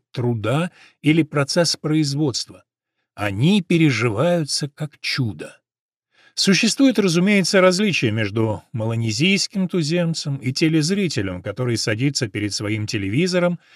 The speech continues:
нажимает кнопку и ждет, что образы всего мира слетятся к нему. Образы обычно подчиняются, между тем как самолеты никогда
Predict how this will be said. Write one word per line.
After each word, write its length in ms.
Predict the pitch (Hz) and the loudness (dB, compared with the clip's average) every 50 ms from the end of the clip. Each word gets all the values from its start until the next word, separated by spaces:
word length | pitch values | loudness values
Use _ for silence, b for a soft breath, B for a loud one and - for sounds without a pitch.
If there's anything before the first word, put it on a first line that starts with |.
| b b b | b b b
нажимает 500 | b 160 165 202 214 208 214 208 190 - | b 2 2 4 2 2 2 2 0 0
кнопку 480 | - 156 175 208 226 - _ - 185 175 | -2 -2 -2 0 -2 -2 _ 0 0 2
и 140 | 165 175 165 | 2 2 2
ждет, 420 | 139 131 120 120 156 196 226 - | 2 2 2 2 2 4 2 2
что 280 | - - - 160 151 143 | -2 -2 0 0 0 0
образы 600 | - - 175 170 156 135 120 117 110 113 117 104 | 2 4 4 4 4 2 -2 -2 -2 -2 -4 -4
всего 380 | - - - 135 120 131 131 | -4 -2 -2 0 0 2 0
мира 340 | 120 123 156 196 208 202 175 | 0 0 0 0 0 -2 -4
слетятся 580 | - - 139 117 113 - 147 156 156 - 190 165 | -4 -4 -4 -4 -4 -4 -4 -4 -4 -4 -6 -6
к 120 | - - | -6 -4
нему. 360 | 151 139 135 127 92 78 - B B B B B B | -2 -2 -2 -2 -4 -6 -12 B B B B B B
Образы 420 | - 254 226 220 214 202 170 190 | 0 2 4 6 4 6 6 6
обычно 460 | 185 180 180 190 170 - - 190 165 | 6 6 4 2 0 0 0 0 0
подчиняются, 920 | - - 151 139 - - 175 175 170 170 147 117 104 92 82 - - - 92 | 2 0 0 0 0 0 0 2 2 2 2 2 0 0 -4 -6 -8 -8 -8
между 280 | 85 98 92 87 107 104 | -10 -10 -10 -8 -6 -2
тем 220 | - 156 143 131 | 0 0 0 0
как 160 | - 131 - | -2 -2 -2
самолеты 760 | - - 151 131 120 113 113 113 151 180 196 - 180 175 156 - b b b b _ | -2 -2 0 0 0 0 2 4 4 2 2 2 0 -2 -4 -4 b b b b _
никогда 840 | 151 147 165 156 - 160 151 139 131 110 107 120 135 151 165 170 156 | 2 4 4 4 2 0 0 0 -2 -4 -4 -2 0 0 0 -2 -4